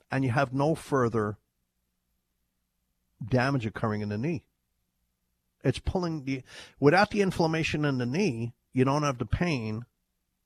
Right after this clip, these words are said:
and you don't have further destruction of joint cartilage. So the first study I read was from Harvard. The first study I read that made, made me decide to make the product.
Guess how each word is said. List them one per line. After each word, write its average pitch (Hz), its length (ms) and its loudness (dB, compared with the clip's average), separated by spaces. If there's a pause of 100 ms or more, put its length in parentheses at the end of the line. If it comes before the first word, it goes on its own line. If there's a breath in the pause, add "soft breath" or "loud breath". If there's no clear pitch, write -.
and 131 120 4
you 131 60 4
don't 143 220 2
have 135 160 -2
further 135 380 0
destruction 113 560 -4
of 101 100 -2
joint 180 260 -4
cartilage. - 440 -12 (2500 loud breath)
So 185 180 4
the 170 120 2
first 269 360 -2
study 147 320 0
I 101 120 0
read 98 320 -6 (340)
was 127 120 0
from 113 200 -6
Harvard. 110 460 -2 (1800)
The 131 80 2
first 180 300 2
study 151 280 -2
I 120 100 0
read 120 220 -2
that 117 140 0
made, 120 240 -4 (100)
made 117 220 -2
me 107 80 -6
decide 104 360 -4
to 98 60 -6
make 98 180 -6
the - 60 -12
product. - 500 -4